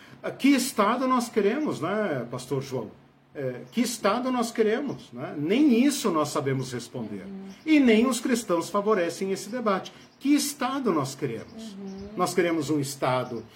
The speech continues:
Speaker 1: em que todos tenham acesso aos bens, ah, ah,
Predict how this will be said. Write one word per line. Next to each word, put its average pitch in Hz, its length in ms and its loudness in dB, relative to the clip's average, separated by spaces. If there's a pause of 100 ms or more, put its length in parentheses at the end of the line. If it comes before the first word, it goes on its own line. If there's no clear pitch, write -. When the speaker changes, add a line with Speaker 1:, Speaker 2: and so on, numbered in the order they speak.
(180)
Speaker 1:
em 165 140 -4
que 165 120 -6
todos 180 500 2
tenham 139 280 0
acesso 135 480 -4
aos 123 240 -6
bens, 143 640 -2 (500)
ah, 123 1120 -6
ah, 120 40 -10